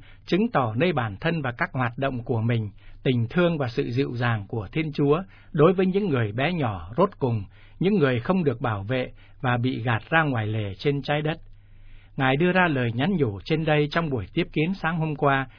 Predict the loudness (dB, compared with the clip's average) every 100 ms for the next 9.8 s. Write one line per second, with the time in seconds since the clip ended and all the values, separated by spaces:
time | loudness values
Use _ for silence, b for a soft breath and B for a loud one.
0 | b -2 0 0 -2 -2 -2 -4 0 0
1 | 0 -4 b b -2 0 2 2 0 2
2 | 0 2 2 0 0 -2 -4 0 -2 -2
3 | -4 -4 -2 0 2 0 -2 -6 -4 -4
4 | -4 -4 -6 -4 -2 -2 -2 -4 0 0
5 | 0 -6 b b -2 0 2 2 0 0
6 | -2 0 0 2 0 2 0 0 -2 -6
7 | -2 2 2 2 4 4 4 0 -4 -4
8 | -4 -4 -4 -8 b b b 0 2 2
9 | 0 -2 0 -2 -2 -4 -4 -2